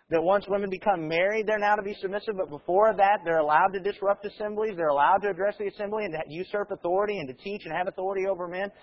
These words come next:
Is that what God is demonstrating to us? I don't believe so.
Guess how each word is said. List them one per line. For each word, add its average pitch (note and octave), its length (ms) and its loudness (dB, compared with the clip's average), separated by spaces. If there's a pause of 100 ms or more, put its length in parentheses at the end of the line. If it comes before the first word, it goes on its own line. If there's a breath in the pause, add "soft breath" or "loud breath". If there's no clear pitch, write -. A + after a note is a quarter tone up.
(160 loud breath)
Is C#3+ 140 -2
that F#3 200 4
what F3 220 2
God F3+ 300 6
is D#3+ 100 -4
demonstrating G3 600 -6
to G#3 80 -2
us? A3 180 -6 (960)
I E3+ 80 -4
don't G3 160 -2
believe F#3+ 320 -6
so. F#3 260 -6